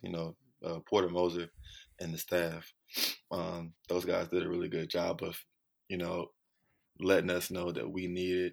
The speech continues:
to block out the outside noise, um, knowing that, you know, us getting to the tournament in a while, um, that we were gonna be the underdog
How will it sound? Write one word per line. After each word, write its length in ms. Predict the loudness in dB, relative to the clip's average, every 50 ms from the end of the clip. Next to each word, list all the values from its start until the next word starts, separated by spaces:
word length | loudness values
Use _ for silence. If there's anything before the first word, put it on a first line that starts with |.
| -4
to 420 | -2 0 0 0 0 0 -2 -6 -10 -12 _ 2
block 300 | 6 6 6 6 6 2
out 240 | 2 2 2 0 -2
the 120 | -2 0
outside 540 | 0 0 -2 -2 0 0 0 0 0 -2 -2
noise, 520 | 2 4 4 4 4 2 0 -4 -6 -10 -10 _ -6 -2
um, 400 | -2 0 0 -2 -4 -6 -8 -10 -14 _ _
knowing 400 | 2 4 6 6 6 4 2 0
that, 240 | 0 -2 -2 -4 -6 -10 _ _ _ _ _ _ _ _ _ _ _ -8
you 100 | -4 -2
know, 320 | -2 0 0 -2 -2 -4 -6 -10 _ _ _ _ _ _ _ _ _ 4 6
us 240 | 6 6 6 2
getting 280 | 0 2 2 2 2 2
to 140 | 0 -2 -2
the 120 | -2 -2
tournament 540 | -2 0 0 0 0 0 0 -2 -2 -2 -4 -4
in 100 | -4 -2
a 80 | 0
while, 460 | 0 0 0 0 0 0 0 -2 -4 -8 _ _ _ _ -20 -20 _ _ _ _ _ _ -6
um, 460 | -6 -4 -6 -6 -8 -8 -10 -12 -14 -18 -20 -20 _ -20 _ _ _ _ _ _ _ _ _ _ _ _ _ 0
that 260 | 2 4 4 4 2
we 100 | 0 0
were 140 | 0 0 0
gonna 200 | 0 0 -2 -2
be 140 | 0 2 2
the 180 | 2 2 2
underdog 580 | 0 0 0 2 4 4 6 6 4 2 0